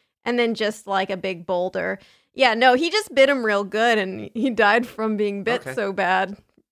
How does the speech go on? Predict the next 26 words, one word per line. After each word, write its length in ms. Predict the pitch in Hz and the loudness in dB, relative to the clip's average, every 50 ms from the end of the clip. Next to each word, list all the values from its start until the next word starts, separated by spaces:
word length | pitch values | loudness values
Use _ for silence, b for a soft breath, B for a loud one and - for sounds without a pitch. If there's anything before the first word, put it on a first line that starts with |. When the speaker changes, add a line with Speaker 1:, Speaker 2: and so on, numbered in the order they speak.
| _ _ - | _ _ -8
Speaker 1:
Yeah. 340 | 208 208 202 196 196 208 214 - - | -6 -4 -2 -2 -4 -4 -8 -10 -6
I, 60 | - | -2
I 100 | - - | 2 2
Speaker 2:
Well, 80 | 302 | 4
Speaker 1:
don't 100 | 254 220 | 4 4
Speaker 2:
I 40 | 233 269 | 4 2
don't 120 | 269 226 | 2 2
remember 340 | 220 202 185 196 208 202 202 | 2 4 4 4 6 6 6
Home 200 | 143 160 175 175 | 6 6 6 6
Alone 420 | 160 156 156 160 165 160 151 135 143 | 6 6 8 8 6 6 4 0 -2
entirely, 800 | - 143 139 - - 170 175 170 151 135 120 101 101 98 110 | -4 -4 -4 -4 0 2 4 4 4 4 2 0 -2 -4 -6
so 480 | 123 - - 151 139 139 143 143 143 143 | -4 0 2 4 6 6 6 4 0 -2
Speaker 1:
Yeah. 200 | - 294 285 269 | -2 0 0 2
Speaker 2:
to 60 | 262 | 2
be 100 | 262 254 | 0 0
fair, 340 | - - 160 139 127 117 117 | -2 2 2 2 4 2 0
still 240 | 117 - - 139 127 | -4 -6 -4 -4 -4
could 240 | 123 - 127 110 95 | -2 -4 -6 -4 -4
be, 240 | 120 113 113 - - _ _ _ _ _ - - - | -4 -4 -4 -6 -8 _ _ _ _ _ -20 -12 -8
that 120 | 139 147 | -8 -4
could 120 | - 175 151 | -2 -2 -2
have 60 | 120 | -2
happened. 320 | 117 110 107 - - 104 | -2 -6 -6 -6 -6 -6
I 80 | 107 107 | -6 -4
don't 160 | 107 110 - | -6 -6 -8
remember. 400 | 90 104 101 101 101 98 90 85 | -8 -10 -10 -10 -10 -10 -10 -8